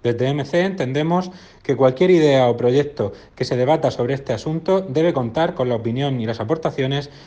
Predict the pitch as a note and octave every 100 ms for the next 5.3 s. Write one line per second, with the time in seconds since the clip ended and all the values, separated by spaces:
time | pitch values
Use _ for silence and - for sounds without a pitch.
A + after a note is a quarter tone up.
0 | - - B2 A#2 - E3 D#3+ A#2 C3 B2+
1 | A2 G2+ G#2 G2 F#2+ - _ _ _ _
2 | _ - _ - B2+ B2+ C3 B2+ F3+ G3+
3 | A#3 - C3+ C#3+ E3+ E3+ C3+ A#2 A#2+ D3+
4 | C#3+ C#3+ D3+ C3 A#2+ B2+ D3 C3 A#2 A2+
5 | A2 B2 G2